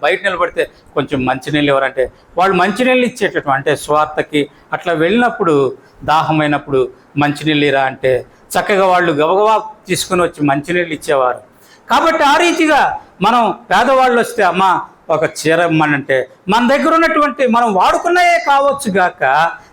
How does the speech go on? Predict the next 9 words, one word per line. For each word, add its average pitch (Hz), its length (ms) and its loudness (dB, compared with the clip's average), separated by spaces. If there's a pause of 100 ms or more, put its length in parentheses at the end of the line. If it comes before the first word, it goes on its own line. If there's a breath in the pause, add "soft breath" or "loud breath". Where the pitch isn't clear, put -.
(120)
ఇచ్చే 269 500 0
మనస్సు 359 460 2
మనకు 339 360 0
ఉండాలా. 226 640 2 (360 soft breath)
ఇచ్చే 240 440 0
మనస్సు 226 420 0
మనకుంటే 165 880 0 (300 loud breath)
మనం 143 280 0
వారికి 147 760 0